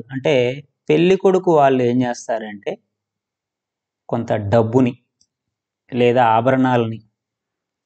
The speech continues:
కట్నంగా ఇవ్వడం. ఈ కట్నంగా ఇవ్వడమే ఇక్కడ దీన్ని ఏమంటాం అంటే కన్యాశుల్కం అంటాం. అంటే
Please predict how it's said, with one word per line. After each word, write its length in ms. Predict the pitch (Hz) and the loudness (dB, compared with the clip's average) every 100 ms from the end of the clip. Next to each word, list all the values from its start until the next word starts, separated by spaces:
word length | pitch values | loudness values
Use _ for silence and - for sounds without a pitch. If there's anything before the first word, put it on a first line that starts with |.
| - | -8
కట్నంగా 460 | 131 - 170 170 | -8 -2 0 2
ఇవ్వడం. 340 | 143 110 107 104 _ _ _ _ _ _ _ _ _ _ _ _ _ _ _ _ _ - | 0 -2 -8 -10 _ _ _ _ _ _ _ _ _ _ _ _ _ _ _ _ _ -12
ఈ 60 | |
కట్నంగా 480 | 135 147 147 202 214 | -4 -4 -2 0 2
ఇవ్వడమే 400 | 196 165 165 165 | 2 2 0 0
ఇక్కడ 180 | 156 147 | -2 -2
దీన్ని 240 | 135 135 139 | 0 2 2
ఏమంటాం 280 | 127 127 120 | 2 0 -2
అంటే 140 | 117 | -4
కన్యాశుల్కం 720 | - 123 135 139 123 110 123 | -4 0 2 0 -4 -6 -6
అంటాం. 260 | 107 104 _ _ _ _ - | -10 -14 _ _ _ _ -4
అంటే 180 | 156 | -2